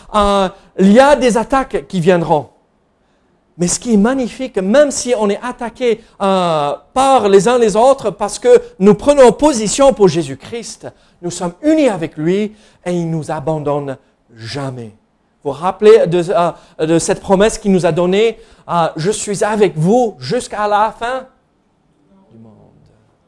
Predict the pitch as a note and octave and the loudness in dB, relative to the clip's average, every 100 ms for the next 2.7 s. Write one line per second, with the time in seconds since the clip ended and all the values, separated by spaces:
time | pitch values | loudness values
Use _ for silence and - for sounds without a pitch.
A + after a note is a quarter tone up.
0 | _ _ _ _ B2+ - A2 G#2+ G2 _ | _ _ _ _ -20 -20 -20 -20 -20 _
1 | E2 G#2+ _ _ _ _ _ _ _ _ | _ _ _ _ _ _ _ _ _ _
2 | _ _ _ _ _ _ _ | _ _ _ _ _ _ _